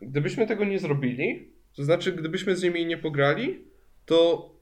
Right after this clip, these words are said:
jechalibyśmy w to, co oni jadą. Czyli jechalibyśmy w tą stygmatyzację i byśmy w ogóle nie zauważyli, a, znaczy, no wiadomo, my to my, ale oni by mogli nie zauważyć,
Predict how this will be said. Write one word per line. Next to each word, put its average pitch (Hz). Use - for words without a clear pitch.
jechalibyśmy 196
w 190
to, 208
co -
oni 180
jadą. 113
Czyli 143
jechalibyśmy 185
w 180
tą 175
stygmatyzację 170
i 156
byśmy 190
w 180
ogóle 208
nie 175
zauważyli, 190
a, 151
znaczy, 165
no 135
wiadomo, 143
my 143
to 165
my, 147
ale 139
oni 196
by 170
mogli 170
nie 160
zauważyć, 160